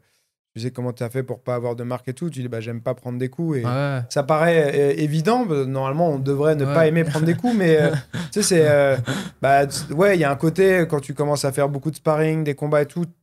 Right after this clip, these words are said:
Speaker 1: t'aimes bien le côté
Speaker 2: Ouais, c'est
Speaker 1: contact
Speaker 2: ça.
Speaker 1: et tu vas vite rentrer dans,
Speaker 2: Dans
Speaker 1: dans,
Speaker 2: la
Speaker 1: tu vois, dans
Speaker 2: bagarre
Speaker 1: la
Speaker 2: et tout.
Speaker 1: bagarre.
Speaker 2: Voilà.
Speaker 1: Mais,
Speaker 2: Ouais.
Speaker 1: euh, déjà, pour toi, c'est pas bon.
Speaker 2: Non.
Speaker 1: Pour la longévité de ta carrière non plus.
Speaker 2: Voilà.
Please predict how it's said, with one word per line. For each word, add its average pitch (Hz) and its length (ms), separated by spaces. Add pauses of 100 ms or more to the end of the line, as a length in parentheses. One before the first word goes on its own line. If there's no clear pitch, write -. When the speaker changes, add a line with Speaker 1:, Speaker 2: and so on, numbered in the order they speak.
(200)
Speaker 1:
t'aimes 151 180
bien 180 180
le 175 80
côté 151 260
Speaker 2:
Ouais, 143 40
c'est 147 60
Speaker 1:
contact 180 380
Speaker 2:
ça. 139 460
Speaker 1:
et 156 380
tu 160 100
vas 156 140
vite 180 200
rentrer 165 340
dans, 143 240
Speaker 2:
Dans 135 80
Speaker 1:
dans, 135 160
Speaker 2:
la 127 120
Speaker 1:
tu 117 40
vois, 127 80
dans 156 80
Speaker 2:
bagarre 139 200
Speaker 1:
la 135 60
Speaker 2:
et 135 40
tout. 127 40
Speaker 1:
bagarre. 135 380
Speaker 2:
Voilà. 117 280 (140)
Speaker 1:
Mais, 131 160
Speaker 2:
Ouais. 127 160
Speaker 1:
euh, 127 460
déjà, 135 340
pour - 180
toi, 143 200
c'est 120 160
pas 123 120
bon. 170 320
Speaker 2:
Non. 120 200 (120)
Speaker 1:
Pour 139 140
la 131 100
longévité 135 520
de 131 60
ta 127 140
carrière 135 440
non 127 140
plus. 185 360
Speaker 2:
Voilà. 117 340